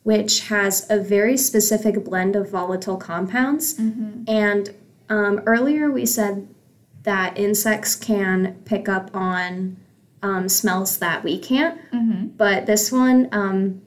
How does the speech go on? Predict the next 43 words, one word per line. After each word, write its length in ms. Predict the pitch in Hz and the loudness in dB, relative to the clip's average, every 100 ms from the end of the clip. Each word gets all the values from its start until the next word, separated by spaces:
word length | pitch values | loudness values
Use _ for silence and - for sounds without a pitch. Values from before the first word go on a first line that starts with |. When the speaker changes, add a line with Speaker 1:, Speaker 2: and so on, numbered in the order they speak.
| _ _ - | _ _ -4
Speaker 1:
even 220 | 226 220 | 2 4
Doctor 300 | 208 185 202 | 4 2 0
Helms 380 | 185 180 175 180 | -2 -2 -2 -2
said 420 | - 170 170 180 - - - | -2 0 -2 -4 -12 -20 -6
that, 200 | 185 - | -4 0
like, 280 | 175 170 - | 0 -2 0
you 120 | 202 | 0
can 280 | 196 220 170 | 2 0 0
smell, 840 | 165 - - 190 180 170 165 175 190 - | 0 0 2 2 2 2 2 0 -4 -10
Speaker 2:
<laughs> 160 | - - | -10 -2
Speaker 1:
like, 240 | 190 185 208 | 0 2 4
the 100 | 196 | 4
dead 480 | 202 190 185 175 - - 208 | 4 4 4 0 -8 -8 0
nematodes. 1080 | 196 185 185 190 190 180 170 175 180 220 214 | 2 4 4 2 2 2 2 2 4 4 4
Speaker 2:
Mm-hmm. 220 | 185 - | 0 -2
Speaker 1:
And 480 | 208 190 185 202 196 - - _ _ _ | -2 0 2 0 -2 -12 -20 _ _ _
there 180 | 214 220 | 6 6
was, 140 | 214 | 8
like, 160 | 208 196 | 4 4
a 60 | 196 | 4
running 320 | 196 175 190 | 4 2 0
joke 240 | 190 180 | 0 -2
in 80 | 185 | -4
the 80 | 180 | -4
lab 360 | 180 170 170 170 | -2 -2 -2 -4
to 280 | 180 175 - | -4 -4 -2
shut 320 | - 240 240 | 2 2 4
the 60 | 220 | 4
door. 460 | 214 208 180 175 - | 6 4 2 0 -2
Like, 180 | 185 | 2
you're 80 | 220 | 6
working 260 | 214 214 214 | 6 4 2
with 120 | 202 | 4
the 60 | 202 | 4
nematodes, 440 | 196 196 190 175 | 4 2 -2 -2
shut 200 | - - | 0 0
the 80 | 185 | 0
door. 220 | 196 185 | 0 0
It 80 | - | 0
smells 300 | - 185 - | 0 0 -2
horrible. 600 | - 180 170 - - - 247 | -4 -2 -2 -4 -6 -8 -8
Speaker 2:
Yeah. 440 | 247 233 - - | -8 -6 -6 -4
Speaker 1:
Yeah. 360 | 185 175 175 | 0 0 2